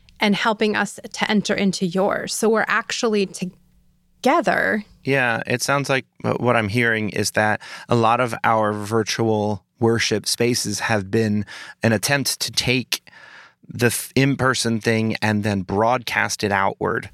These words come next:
Speaker 2: to
Speaker 1: Right.
Speaker 2: people, right? The, the, the televangelist model, where we're doing something here and then you can consume it when you would like. And I think many people find that empty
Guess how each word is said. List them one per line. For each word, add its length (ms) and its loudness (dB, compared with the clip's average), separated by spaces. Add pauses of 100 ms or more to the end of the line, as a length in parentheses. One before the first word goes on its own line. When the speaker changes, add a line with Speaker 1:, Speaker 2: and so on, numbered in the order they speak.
(120)
Speaker 2:
to 100 0
Speaker 1:
Right. 80 2
Speaker 2:
people, 420 0
right? 280 0
The, 340 -2
the, 280 -2
the 100 2
televangelist 840 0
model, 420 -2 (460)
where 320 4
we're 220 2
doing 340 0
something 460 0
here 480 0
and 160 2
then 160 0
you 160 0
can 180 -2
consume 480 0
it 220 -2 (460)
when 280 2
you 100 2
would 120 0
like. 420 -2 (960)
And 340 0 (340)
I 60 0
think 340 0 (880)
many 360 2
people 240 0
find 240 2
that 180 0 (420)
empty 480 -4